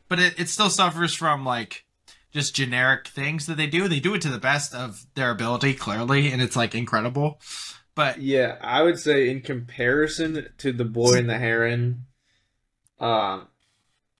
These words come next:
Speaker 2: I think The Boy and the Heron s-, makes Spider-Verse, uh, Across the Spider-Verse is, like, superhero storytelling,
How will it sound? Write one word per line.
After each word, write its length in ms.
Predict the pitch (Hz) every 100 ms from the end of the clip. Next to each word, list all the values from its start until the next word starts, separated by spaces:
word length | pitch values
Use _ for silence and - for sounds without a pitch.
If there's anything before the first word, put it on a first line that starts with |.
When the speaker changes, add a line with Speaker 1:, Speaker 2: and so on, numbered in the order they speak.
| _ _ _
Speaker 2:
I 100 | 123
think 180 | 151 135
The 40 |
Boy 300 | 120 117 127
and 80 | 127
the 80 | 117
Heron 540 | 120 113 110 110 113 - _
s-, 380 | - - - - _ _ -
makes 360 | 120 123 -
Spider-Verse, 960 | - - 113 104 104 101 - 110 113 - - -
uh, 60 | 120 120
Across 280 | 131 120 123
the 60 |
Spider-Verse 500 | - 117 107 107 -
is, 300 | 110 107 -
like, 320 | - - - _ _ _ _ _
superhero 720 | - - 131 120 123 123 117 113
storytelling, 840 | - 120 110 117 117 127 127 120